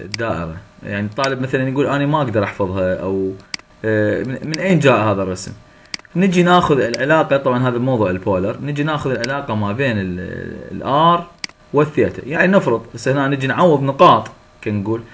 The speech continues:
يعني هنا مثلا لما ثيتا تساوي صفر، إيش قد قيمة ال R؟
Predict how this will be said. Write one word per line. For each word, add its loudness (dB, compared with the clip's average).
يعني 4
هنا 4
مثلا 2
لما 2
ثيتا 2
تساوي 2
صفر، 0
إيش -8
قد 4
قيمة 0
ال 0
R؟ -12